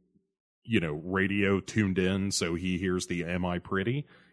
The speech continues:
and can tell how near or far it is. So they go, uh, following the voice that he hears into the park. And unfortunately, they are a little too late because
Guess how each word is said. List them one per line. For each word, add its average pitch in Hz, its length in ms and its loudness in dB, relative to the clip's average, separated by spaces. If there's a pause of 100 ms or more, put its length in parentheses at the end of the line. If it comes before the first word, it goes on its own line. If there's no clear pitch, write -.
(120)
and 113 480 4
can 120 160 2
tell 147 260 8
how 135 160 8
near 104 320 2
or 98 260 2
far 110 320 4
it 85 80 0
is. 80 320 -6 (360)
So 117 640 6
they 151 280 6
go, 160 480 6
uh, 107 320 4 (120)
following 120 680 6
the 98 180 -4
voice 101 480 2
that 85 280 -2
he 87 160 -6
hears 80 540 -8
into 90 300 -10
the 80 80 -12
park. 87 420 -6 (540)
And 123 680 2 (520)
unfortunately, 147 800 6
they 120 160 6
are 110 300 4
a 104 80 4
little 120 400 4
too 98 300 -2
late 85 420 0 (340)
because 123 480 4